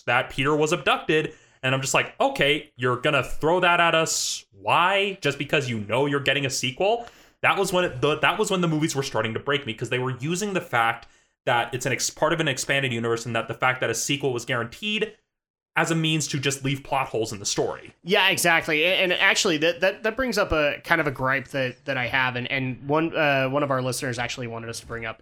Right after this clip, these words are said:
Speaker 2: in this one is, um, d-, do we, uh, l-, let me see if I can phrase it properly. Do we think that there are elements that need to absolutely be in every single M C U movie? And, uh, and, and that, that's a harder question to answer, because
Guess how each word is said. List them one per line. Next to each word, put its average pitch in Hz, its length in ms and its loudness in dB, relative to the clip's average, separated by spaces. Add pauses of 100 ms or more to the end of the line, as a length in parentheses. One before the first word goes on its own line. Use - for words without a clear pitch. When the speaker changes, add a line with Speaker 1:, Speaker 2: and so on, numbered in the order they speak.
Speaker 2:
in 151 220 -4
this 120 260 -6
one 110 320 -6 (460)
is, 143 400 0
um, 123 400 -2
d-, 143 260 -8 (320)
do 185 140 0
we, 175 340 -2
uh, 147 380 2
l-, - 20 -12 (420)
let 175 280 0
me 160 60 2
see 175 120 0
if 147 60 2
I 147 40 2
can 135 100 -2
phrase 139 280 -2
it 127 80 -4
properly. 123 400 -6
Do 175 220 -6
we 269 100 0
think 190 280 -6
that 165 100 -4
there 151 160 0
are - 40 -2
elements 135 400 -4
that 127 140 -10
need 135 280 -6
to - 100 -10 (100)
absolutely 127 640 -4
be 117 360 -12 (300)
in 127 220 -8
every 127 340 -4
single 117 360 -6
M 120 120 -8
C 120 200 -8
U 110 140 -10
movie? 104 460 -12 (500)
And, 135 440 0
uh, 123 340 -2
and, 143 460 -4
and 147 200 -4
that, 233 220 0
that's 311 180 0
a 381 60 0
harder 208 420 -2
question - 380 -4
to 143 60 -4
answer, 139 240 -2
because 131 240 -6